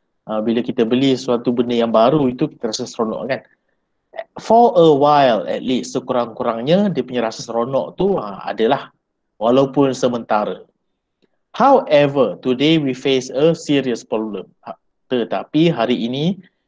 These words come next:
kita, ah, berdepan dengan satu masalah yang serius. How can we help to reduce this negative impact on our planet? Ya, macam mana kita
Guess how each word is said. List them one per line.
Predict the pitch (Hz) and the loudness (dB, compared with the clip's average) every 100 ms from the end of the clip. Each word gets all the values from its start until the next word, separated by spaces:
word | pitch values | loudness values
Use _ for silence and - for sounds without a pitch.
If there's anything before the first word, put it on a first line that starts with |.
| _ - | _ -8
kita, | 107 151 165 202 - _ - | 2 4 4 2 -8 _ -12
ah, | 101 | -6
berdepan | 110 - - 143 120 | -4 -4 0 0 0
dengan | 110 131 143 | -4 -4 -4
satu | - 131 | -2 -2
masalah | 113 104 - 73 101 117 123 | -4 -8 -10 -10 -4 -4 -2
yang | 120 135 - | -2 -4 -6
serius. | - 202 208 165 - - - _ _ _ _ _ _ _ _ _ _ _ _ _ _ _ _ _ _ _ - | -4 2 4 4 2 -6 -18 _ _ _ _ _ _ _ _ _ _ _ _ _ _ _ _ _ _ _ -8
How | - 254 311 311 | 2 4 4 4
can | 220 214 | 2 4
we | 185 170 | 4 4
help | 180 202 202 - | 4 2 0 -2
to | 151 | 0
reduce | 147 139 143 208 214 208 | 2 0 0 -2 -2 -4
this | - 160 156 | 2 2 0
negative | 127 120 120 139 139 - | -6 -6 -6 -6 -8 -10
impact | 120 107 - 123 - _ | -12 -8 -4 -4 -6 _
on | 113 101 - | -12 -12 -4
our | 123 | -2
planet? | 160 214 254 190 - _ - | 0 0 0 -2 -6 _ -4
Ya, | 151 | -2
macam | 180 - 139 135 | 0 0 0 0
mana | 185 180 | 0 -2
kita | - 117 123 | -4 -4 -4